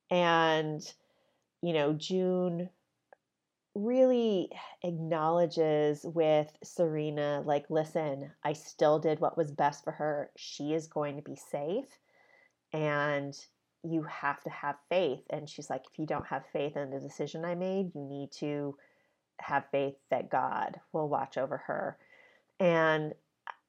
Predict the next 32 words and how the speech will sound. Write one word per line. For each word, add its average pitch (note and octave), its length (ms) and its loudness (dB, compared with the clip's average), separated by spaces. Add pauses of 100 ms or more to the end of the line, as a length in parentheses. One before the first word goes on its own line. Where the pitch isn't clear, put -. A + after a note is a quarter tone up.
(140)
I G3+ 80 6
just A3+ 440 0
feel A3 300 6
like E3+ 340 6
there F3+ 300 6
was F3 180 4
this E3 240 0
moment E3 520 2
between D#3+ 440 -4
June D#3+ 380 -2
and D3 260 -2
Serena D3+ 760 0
Joy D3+ 500 4
where C#3+ 420 4
Serena F3+ 480 0
just D3+ 200 -8
kind - 200 -6
of - 120 -8
collapses D3+ 800 0
into C#3+ 280 -6
June's D3+ 500 -6
arms. D3 600 -2
And, C#3+ 220 0 (540)
you E3+ 100 -4
know, C#3 140 2
June E3 420 -2
is D#3 180 0
really E3+ 540 6
gracious D3+ 680 4
in C#3+ 140 -2
terms D3+ 440 -2
of, C#3+ 220 4